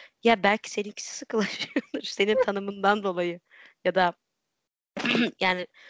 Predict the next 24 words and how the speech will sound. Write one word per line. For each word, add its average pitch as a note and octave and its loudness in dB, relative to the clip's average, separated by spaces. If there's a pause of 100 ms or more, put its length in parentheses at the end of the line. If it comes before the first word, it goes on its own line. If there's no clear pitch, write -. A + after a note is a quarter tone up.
(200)
çok - -8 (220)
hızlı G3+ -10
başladığın G3+ -2
bir - 0
aşk - -6
ilişkisi - -12
zamanla G3 -6
sıkıcı G3 -10
hale F#3 -2
gelebilir. F#3 -4
Çünkü - -6
beklentilerin F#3 -2
çok - -12
yüksekten F#3+ -4
başlıyor - -4
olabilir. - -10
Hani D#3+ -12
falan E3+ 2
filan. G#3+ -2 (580)
Ama A3+ 2
insanlar A#3+ 4
şeyi A3+ -2
seviyor. G3+ 0 (360)
Böyle, - -6